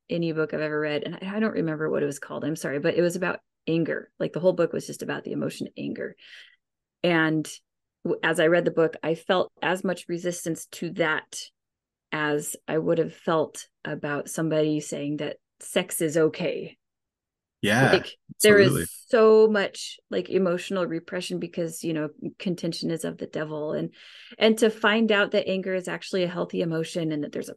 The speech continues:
Speaker 1: purpose for it. It's meant to drive change and to give you that energy to take action.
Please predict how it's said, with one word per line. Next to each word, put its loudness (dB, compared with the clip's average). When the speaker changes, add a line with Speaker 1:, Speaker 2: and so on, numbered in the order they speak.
Speaker 1:
purpose 4
for 4
it. 6
It's -2
meant 0
to -2
drive -2
change -2
and -4
to -4
give 0
you 0
that -4
energy -2
to -8
take -4
action. -6